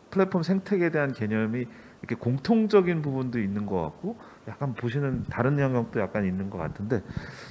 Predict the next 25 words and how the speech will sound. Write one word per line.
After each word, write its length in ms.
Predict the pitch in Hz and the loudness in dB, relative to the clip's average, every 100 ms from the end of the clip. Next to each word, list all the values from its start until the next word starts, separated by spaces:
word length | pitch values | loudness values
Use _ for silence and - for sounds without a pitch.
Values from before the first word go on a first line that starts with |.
| - - | -12 -4
그 80 | 131 | 2
오늘 320 | 127 175 180 | 6 8 10
아주 240 | 147 143 - | 10 6 4
또 220 | 123 98 | 2 2
깊이 320 | - 120 147 | -4 -2 0
있는 220 | 139 131 | 2 2
얘기를 360 | 110 104 104 104 101 | 2 2 0 -2 -2
하나씩 400 | 113 131 - - | -2 -4 -6 -4
더 260 | 104 87 - - | 0 0 -2 -6
좀 140 | 95 | -6
들어가 300 | - 107 104 | -2 2 2
보는데, 300 | 95 92 87 | 4 2 2
오늘 480 | 101 139 170 170 160 | 4 6 6 6 6
이제 180 | 151 151 - - - | 4 2 0 -16 -18
주요하게 600 | - 143 185 208 190 170 | 0 8 12 12 12 10
논의됐던 680 | 139 113 143 139 139 131 117 | 6 4 6 4 6 4 6
내용이 540 | 107 101 101 95 110 87 | 6 4 4 2 2 0
이제 160 | 92 | -4
플랫폼의 1120 | - - 240 240 - 233 202 190 175 151 139 | -6 0 2 2 -2 2 4 4 2 2 0
사용료에 800 | - - 294 339 330 269 202 165 | -4 -2 0 0 0 2 2 2
대한 260 | 143 123 110 | 2 2 2
얘기가 300 | 90 87 92 | 0 0 -2
우리가 240 | 85 85 | 0 -2
오늘 240 | 82 82 82 | -2 -4 -6
이제 160 | 85 | -10